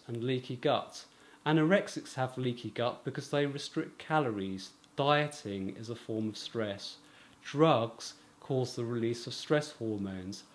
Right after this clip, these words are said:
Not sleeping enough causes the release of stress hormones. So all of these have a massive effect on the gut.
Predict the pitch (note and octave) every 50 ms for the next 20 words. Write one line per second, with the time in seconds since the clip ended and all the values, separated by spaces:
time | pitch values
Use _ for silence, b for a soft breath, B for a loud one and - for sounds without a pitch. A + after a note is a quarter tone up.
0 | B B B B B B E3+ F3 F3 E3+ - - - - - F#3+ F#3+ F#3+ F#3+ -
1 | C#3 A2+ A2 G#2+ G#2 G2+ G#2+ A2+ A#2+ - - - - - - - - - C#3+ C3+
2 | C3 C3+ - A#2+ - C3 A#2+ A#2+ B2 B2 A#2+ - A#2+ - - - - B2 A2+ A2+
3 | - - - G#2+ G2+ G2 F#2 F#2+ F#2 F2+ F#2 F#2 F#2+ G2 - - - B B B
4 | B B B B B B B - E3 D#3 E3+ F#3 G#3 F#3+ G3 - - B2+ A#2+ A#2+
5 | A#2+ - C3 B2+ B2+ B2+ B2 B2 C3 C#3+ D3 C#3+ - D3 C#3 C3+ - - C3+ A2+
6 | - - - B2 A#2 A#2 A2+ A2+ A2+ - A2 G2 F#2+ - - - - -